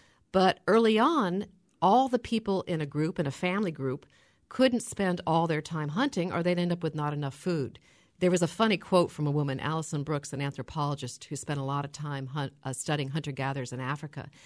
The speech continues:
said to me, "Everyone thinks that we can get meat easily, that we, we, our ancestors just stood out there with a stone tool and the animals ran right into the tool."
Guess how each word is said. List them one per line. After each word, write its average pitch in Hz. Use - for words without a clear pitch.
said 151
to 156
me, 147
"Everyone 170
thinks 185
that -
we 143
can 151
get 147
meat 151
easily, 151
that -
we, 120
we, 147
our 135
ancestors 147
just -
stood 185
out 147
there 156
with 139
a -
stone 139
tool 151
and 127
the -
animals 139
ran 139
right 147
into 160
the 147
tool." -